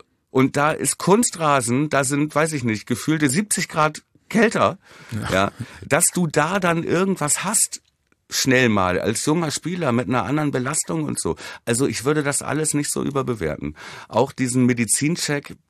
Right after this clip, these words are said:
Speaker 1: da erinnere ich an Herrn Königsdörfer, der bis heute nicht weiß, warum er in Lyon
Speaker 2: Ja.
Speaker 1: den Medizincheck vor drei Wochen nicht bestanden hat und jetzt aber Bundesliga siebzig bis achtzig Minuten spielt jede Woche.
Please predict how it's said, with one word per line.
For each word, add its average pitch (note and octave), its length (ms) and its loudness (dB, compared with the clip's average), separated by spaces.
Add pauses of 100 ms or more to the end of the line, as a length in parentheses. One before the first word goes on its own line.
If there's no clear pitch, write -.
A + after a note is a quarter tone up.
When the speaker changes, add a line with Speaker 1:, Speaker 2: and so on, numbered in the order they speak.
Speaker 1:
da A#2+ 160 2
erinnere A#2+ 480 2
ich A#2 240 -4
an G#2 360 -2 (100)
Herrn A2+ 200 2
Königsdörfer, G#2 840 2
der G#2+ 140 2
bis F#2+ 200 -2
heute D#3+ 220 0
nicht F#2+ 180 -2
weiß, D#2 480 0 (220)
warum G#2 320 2
er G2 120 2
in F#2+ 80 2
Lyon G2+ 460 2 (1500)
Speaker 2:
Ja. G2+ 60 -4
Speaker 1:
den G#2+ 360 4 (240)
Medizincheck A#2 720 0
vor F2+ 280 2 (180)
drei G2 240 2
Wochen G2+ 240 0
nicht F2 120 -4
bestanden E2+ 500 -2
hat E2 200 -2
und G2 160 -2
jetzt A#2 240 -2
aber A2 360 2 (1120)
Bundesliga A#2+ 800 2 (340)
siebzig B2+ 380 -2
bis - 160 -4
achtzig A2+ 280 -4
Minuten A#2 320 0
spielt F3+ 280 -4
jede F#2+ 240 0
Woche. G#2 300 0